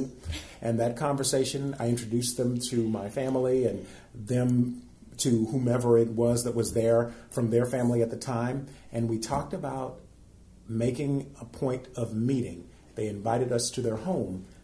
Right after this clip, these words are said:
outside of Sugar Land. That, as a friend of mine used to say, was an occasion where we were all one big teardrop. We looked at photos. My donor and his widow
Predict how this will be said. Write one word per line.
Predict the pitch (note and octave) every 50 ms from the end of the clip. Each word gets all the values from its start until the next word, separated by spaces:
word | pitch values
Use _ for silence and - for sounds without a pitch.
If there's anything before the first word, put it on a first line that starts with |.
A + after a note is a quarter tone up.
| - - -
outside | A#2 A#2+ A#2 - A#2+ A2 G#2+ G#2+
of | -
Sugar | - C#3+ B2+ A2 A2+
Land. | G#2+ G2 F#2 F2 D#2+ - - - - - - - - A#2
That, | G#2+ G#2 G#2+ C3 D#3 F3 D#3 - - - - - - - - - - - - - - - - - - - - - - - - - - - -
as | C3 B2 A#2 A#2
a | A#2+
friend | - D3 C3 B2
of | A#2 A2+
mine | A#2+ A#2 A2+ A#2 A#2
used | A2 A2+ A2+ - -
to | A2+
say, | - - A#2+ A2+ A2+
was | A2 A#2 A2+ A#2+
an | A2+ A2+
occasion | A2 - D3+ C#3 C3 A#2+ D3 D3+ D3+ D#3 D#3 - -
where | - A#2 A#2
we | A#2 A#2+
were | A#2+ A#2 A2+
all | A#2 A#2+ A#2+ B2 A#2+ A2+
one | F#2+ F#2+ G2+ A2+ A#2+
big | A2 A2+ A#2 A#2 -
teardrop. | - B2 G#2 - - - - - - - - - - - - - - - - - - - - - -
We | - G#2+ A#2+ B2+ C#3
looked | C3+ C3+ C#3 C3+ - -
at | A#2 G#2+ - - - - - - - - - - - - - - -
photos. | - - - F3 E3+ E3+ D#3+ C#3 A#2 G#2 - - - - - - - -
My | - A2+ A#2+ C3+ E3+ G3
donor | F3 F3 F#3 F#3 F#3 F3+ F3
and | - C3+ B2+ A#2+
his | B2 D3 C#3 A2+ A2+
widow | A2+ A#2 A#2+ A#2+ A#2 B2+ D#3 D#3 A#2+ G#2 G2+ G2 G2+